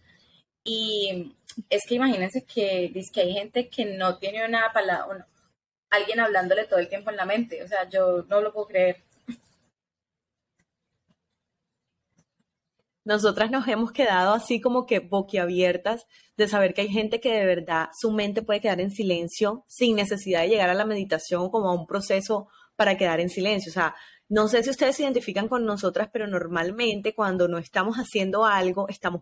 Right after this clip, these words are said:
Speaker 2: pensando, o sea, estamos teniendo como este diálogo interno de, "Ay, ahora mismo tengo que, apenas termine de grabar el podcast, tengo que cocinar porque el niño va a venir y tengo que darle la comida y luego lo tengo que bañar y luego lo tengo que acostar porque mañana tengo que ir a tal", o sea, todo eso está en mi cabecita, o sea, mientras que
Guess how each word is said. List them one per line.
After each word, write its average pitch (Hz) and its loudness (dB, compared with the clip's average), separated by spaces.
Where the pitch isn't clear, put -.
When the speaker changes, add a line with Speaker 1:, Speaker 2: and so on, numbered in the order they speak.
Speaker 2:
pensando, 196 2
o - -16
sea, 254 2
estamos 208 0
teniendo 226 2
como 226 2
este 208 -2
diálogo 226 4
interno 202 0
de, 214 2
"Ay, 214 4
ahora 180 2
mismo 220 -2
tengo 208 -2
que, 220 2
apenas 196 -2
termine 175 -2
de 247 2
grabar 190 2
el 196 -10
podcast, 240 0
tengo 190 0
que 208 2
cocinar 185 -2
porque 233 -10
el 202 -4
niño 175 -2
va 190 4
a - 2
venir 247 0
y 226 -4
tengo 170 -6
que 196 2
darle 175 0
la 196 -4
comida 208 -6
y - -2
luego 185 2
lo 185 -2
tengo 180 -2
que 220 -2
bañar 196 -4
y 254 -2
luego 185 4
lo 180 0
tengo 180 0
que 160 -8
acostar 240 -2
porque 226 -10
mañana 180 -4
tengo 202 2
que 196 -14
ir 196 -6
a 190 -6
tal", 190 -2
o - -6
sea, 196 -2
todo 226 6
eso 240 4
está 285 0
en 247 0
mi 254 -2
cabecita, 220 0
o - 0
sea, 233 2
mientras 208 0
que 185 -2